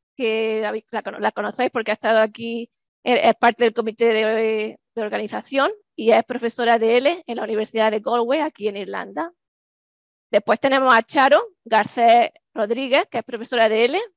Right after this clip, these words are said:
y de formación de profesores de L también en el Instituto Cervantes de Dublín. Y finalmente tenemos a Leticia Merín Martín,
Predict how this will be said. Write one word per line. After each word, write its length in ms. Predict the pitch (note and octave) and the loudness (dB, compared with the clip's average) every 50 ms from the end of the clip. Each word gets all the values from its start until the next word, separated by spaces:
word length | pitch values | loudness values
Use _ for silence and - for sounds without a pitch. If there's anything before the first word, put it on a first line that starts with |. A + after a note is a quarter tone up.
| _ _ _ _ _ - | _ _ _ _ _ -8
y 80 | C4 | -4
de 100 | B3 A#3 | -4 -4
formación 440 | A3+ - A#3+ G#3+ G3+ - A#3 B3+ C4 | -4 -4 -6 -6 -8 -6 -6 -4 -4
de 80 | B3 A#3+ | -4 -4
profesores 540 | - A#3+ A3+ G#3 G3 - C4+ C#4+ D4 C#4 A#3 | -6 -8 -10 -10 -6 0 2 4 4 4 4
de 180 | A3+ A3 A3 | 2 0 0
L 140 | G#3+ G#3+ A3 | 0 -2 -4
también 460 | - - G#3 G3+ G#3 A3 G#3+ A3 - _ _ | -6 -8 -10 -8 -8 -8 -8 -8 -10 _ _
en 140 | - A#3 A3 | -4 -2 0
el 60 | A3+ | 0
Instituto 420 | A3 - - A#3 G#3 A3 G#3+ A#3 A#3+ | 0 0 -2 -4 -6 -6 -4 -4 -4
Cervantes 600 | - C4 A3+ A3 G#3+ G#3 G#3+ A3 - A#3+ B3+ D4 D#4 _ _ | -2 -2 0 0 0 0 -2 -2 -4 -4 -4 -4 -8 _ _
de 180 | _ A3 G#3+ G#3+ | _ -4 -4 -2
Dublín. 440 | G3+ G#3 G3+ A3+ C4+ C4 C#4 F4+ G4 G4 _ _ _ _ _ _ _ _ _ _ _ _ _ _ _ _ _ _ - | -4 -4 -4 -2 -2 -2 -2 -4 -6 -12 _ _ _ _ _ _ _ _ _ _ _ _ _ _ _ _ _ _ -10
Y 120 | C4+ B3+ | -8 -6
finalmente 560 | - C4+ C4+ C#4+ D4 D4 D4 D4+ C#4 D#4 D4 | -4 0 2 2 4 4 2 2 2 2 2
tenemos 340 | B3 B3+ B3 B3 C4 C4+ C4 | 2 2 0 0 0 2 2
a 60 | B3 | 2
Leticia 500 | A#3 A#3 A3 - C4+ B3 - D4+ C4+ B3+ | 2 0 -2 -6 -10 -10 -6 -4 -4 -2
Merín 300 | A#3 A3 G#3+ A#3+ B3+ A#3+ | -2 -4 -6 -6 -8 -6
Martín, 520 | A#3 G#3+ G#3 - _ - C#4 C4+ C4+ D#4+ | -4 -4 -4 -6 _ -8 -6 -6 -6 -8